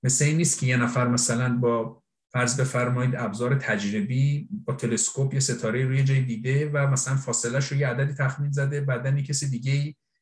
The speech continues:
میگه نه عدد یه خورده فرق داره، یه کسی دیگه میگه یه خورده فرق داره، اونجا خطاپذیری ملموس‌تره. تو ریاضیات خیلی سخته.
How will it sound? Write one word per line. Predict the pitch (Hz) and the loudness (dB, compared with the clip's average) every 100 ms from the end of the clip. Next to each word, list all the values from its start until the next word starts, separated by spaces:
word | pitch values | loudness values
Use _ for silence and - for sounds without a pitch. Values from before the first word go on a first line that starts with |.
| _ | _
میگه | 139 139 | 2 4
نه | 139 139 120 | 4 4 2
عدد | 127 135 | 0 0
یه | 135 | -2
خورده | - 131 | -2 -4
فرق | 135 131 139 139 | -2 0 2 2
داره، | 143 139 | 2 2
یه | 139 | 0
کسی | 139 131 | -2 -2
دیگه | 131 120 139 | -2 0 0
میگه | 135 | 2
یه | 143 | 0
خورده | 139 131 139 | -2 -4 -2
فرق | - 139 139 | 0 2 2
داره، | 147 151 - _ _ _ - | 2 0 -4 _ _ _ 0
اونجا | 190 196 185 | 4 6 4
خطاپذیری | 196 190 190 185 180 180 175 180 180 | 2 2 2 0 0 0 0 0 2
ملموس‌تره. | 156 131 123 117 107 - - 107 - - _ _ _ _ _ - | 4 4 2 -2 -4 -6 -4 -4 -6 -16 _ _ _ _ _ 0
تو | 196 190 | 4 6
ریاضیات | 202 190 175 185 190 | 6 6 4 2 4
خیلی | 175 131 | 4 4
سخته. | - 135 - - 135 | 0 -4 -10 -14 -20